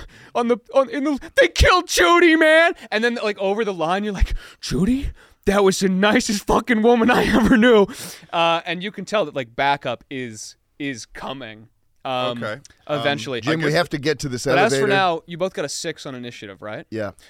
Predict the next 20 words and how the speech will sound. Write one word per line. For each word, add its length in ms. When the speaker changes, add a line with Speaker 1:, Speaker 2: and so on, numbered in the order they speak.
Speaker 2:
Yeah. 80
Speaker 1:
Okay, 220
so 140
you 200
guys 180
Speaker 2:
So 80
Speaker 1:
can 60
Speaker 2:
the, 60
Speaker 1:
both 120
Speaker 2:
the 60
rest 160
Speaker 1:
act. 120
Speaker 2:
of 60
this 120
fight, 220
we 120
only 240
have 300
six. 360
Is 60